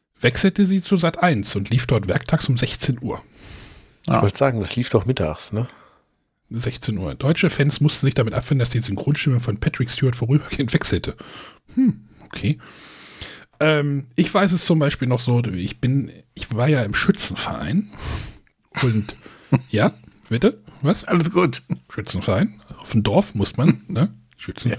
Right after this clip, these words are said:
Speaker 1: Fußball und Schützenverein. Ähm, und in den Sommermonaten schie-, geht man immer ins Schützenhaus, das ist so halb im Wald. Und im Winter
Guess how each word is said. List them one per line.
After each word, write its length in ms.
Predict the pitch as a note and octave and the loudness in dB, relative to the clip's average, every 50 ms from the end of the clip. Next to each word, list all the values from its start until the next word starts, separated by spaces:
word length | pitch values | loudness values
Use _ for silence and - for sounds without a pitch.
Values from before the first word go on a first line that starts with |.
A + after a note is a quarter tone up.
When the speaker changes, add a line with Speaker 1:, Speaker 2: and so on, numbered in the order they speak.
| - - - | -8 -8 -2
Speaker 1:
Fußball 380 | - G#2 - - - E3 F#3 | -2 -2 -2 0 2 2 2
und 100 | F3 D#3+ | 2 2
Schützenverein. 560 | - G#2 - - - A#2+ - C#3 D3 F#3 - - - - - - - - - - - - - _ _ _ _ _ _ _ _ _ _ _ _ - _ _ _ _ _ - | 0 -4 -4 -4 -4 0 0 2 2 2 0 -2 -4 -18 -18 -16 -16 -16 -16 -18 -18 -20 -20 _ _ _ _ _ _ _ _ _ _ _ _ -20 _ _ _ _ _ -2
Ähm, 460 | - C#3+ D3 D3 D3 C#3+ C#3 C#3+ - - | 0 2 4 4 2 2 0 -2 -2 2
und 280 | D3+ C#3 C#3+ B2+ - - - - - - - - _ _ _ | 2 2 2 2 -4 -8 -14 -14 -16 -16 -20 -20 _ _ _
in 120 | - D3+ D3+ | 0 2 4
den 120 | D3 C3+ | 4 2
Sommermonaten 720 | A#2 C3+ C#3+ E3 G3 A#3 A#3+ B3 B3+ C4 C4 B3+ B3 G#3 | 2 2 2 4 4 4 4 2 2 2 0 0 -2 -2
schie-, 220 | G3+ - F3 C#3 - | 0 0 -2 -2 0
geht 200 | D3 E3+ D#3+ - | 2 2 2 4
man 80 | E3 D3+ | 2 4
immer 140 | C#3+ C3+ | 4 4
ins 100 | A2 G2+ | 2 2
Schützenhaus, 500 | - - B2+ A#2+ - - D#3+ E3+ G#3+ A#3+ - | 2 0 0 -2 0 0 2 2 2 2 2
das 100 | C3 B2 | 2 2
ist 120 | A#2+ A#2+ | 2 2
so 120 | - A2+ - | 0 0 2
halb 180 | G#2 G#2+ - | 2 0 0
im 140 | F#2 F#2+ F#2+ | 0 -4 -2
Wald. 280 | E2+ G2 - C#4 - - - - - - - - - _ _ - | 2 2 2 0 0 -6 -14 -16 -16 -16 -18 -20 -20 _ _ -2
Und 300 | - C#3+ C#3+ D3 D3 - - - | 2 2 2 2 0 -4 -12 -4
im 240 | - C#3 C3+ C3+ A#2+ | 0 2 2 2 2
Winter 560 | A#2 C3 F#3 - G#3+ G#3+ G#3+ G#3 G3+ - - | 2 2 2 4 2 2 2 0 -2 -4 -8